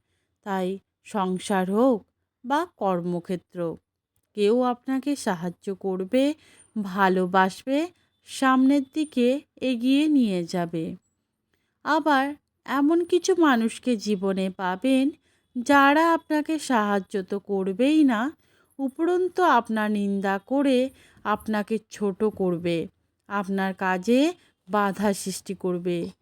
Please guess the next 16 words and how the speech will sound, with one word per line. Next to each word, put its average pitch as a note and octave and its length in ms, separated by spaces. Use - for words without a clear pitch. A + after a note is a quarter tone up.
সেই G#3 300
সমস্ত F#3+ 580
দুষ্ট G3 540
লোকেদের G#3 640
সাথে C#4 600
কীরূপ E4+ 500
ব্যবহার A3+ 540
করতে C#4+ 360
হয়, G#3+ 380
তা G#3+ 260
কত G3+ 340
সহজেই A3+ 840
শিখিয়ে G#3 560
দিয়েছেন B3 600
আমাদের F#3+ 520
ঠাকুর B3+ 560